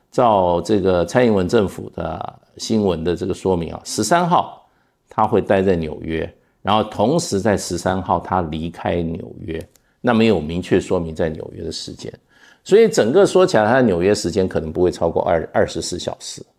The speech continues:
因为他抵达的时间就已经差不多晚上啊，六点，六点或八点。现在不晓得他这个，呃，飞行的这个，这个时间哈，还有他确切的这个启程的时间，这个都没有公布。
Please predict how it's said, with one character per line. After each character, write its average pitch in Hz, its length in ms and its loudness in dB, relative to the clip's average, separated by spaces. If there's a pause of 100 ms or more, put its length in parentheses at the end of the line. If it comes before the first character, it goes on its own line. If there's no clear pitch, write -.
(260)
因 127 100 2
为 127 60 6
他 147 100 2
抵 110 180 -4
达 101 160 0
的 120 100 2
时 92 180 -4
间 92 200 0
就 90 200 4
已 - 20 -2
经 87 160 -4
差 87 140 -2
不 90 60 0
多 87 100 4
晚 82 200 -4
上 98 300 -2 (140)
啊， 82 340 -4
六 101 180 4
点， 80 220 -6 (220)
六 101 180 4
点 85 160 -6
或 - 300 -4
八 87 160 2
点。 85 260 -6
现 90 240 -2
在 85 60 -4
不 - 120 -6
晓 - 180 -2
得 85 120 -10
他 82 160 -2
这 80 120 -2
个， 82 180 -4 (600)
呃， 90 280 -12
飞 107 220 4
行 87 260 -4
的 90 100 2
这 90 140 -2
个， 90 400 -2
这 104 100 0
个 90 80 4
时 85 240 -4
间 92 300 -2
哈， 80 220 -2
还 82 100 -2
有 82 100 0
他 92 160 0
确 123 300 2
切 101 240 2
的 - 180 -6
这 90 160 -2
个 87 160 -8 (320)
启 92 180 -2
程 90 220 -2
的 110 60 4
时 85 200 -4
间， 85 260 -4 (220)
这 113 140 0
个 85 520 2 (480)
都 101 120 2
没 104 80 2
有 87 100 0
公 90 240 -2
布。 87 260 -4